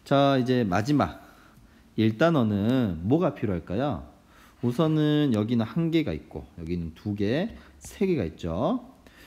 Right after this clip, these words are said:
그러면 느낌상 수학 경제 생활에는 우리가 선행해야 될 것이 네 개나 있을 것 같은데,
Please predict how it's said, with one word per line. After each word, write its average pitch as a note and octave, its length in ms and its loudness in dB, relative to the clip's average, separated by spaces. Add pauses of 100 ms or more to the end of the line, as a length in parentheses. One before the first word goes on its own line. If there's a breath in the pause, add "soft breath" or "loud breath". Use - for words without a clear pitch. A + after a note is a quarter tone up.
(120)
그러면 B2+ 380 0
느낌상 A#2+ 720 0
수학 C#3+ 560 2
경제 G#2 320 0
생활에는 A2+ 880 0 (320 loud breath)
우리가 G2+ 440 -2
선행해야 C#3 680 -2
될 A#2 160 -4
것이 F#2 540 -6 (420 loud breath)
네 B2 280 6
개나 D#3+ 200 0
있을 F2 220 -4
것 F2 160 -6
같은데, F#2 480 -6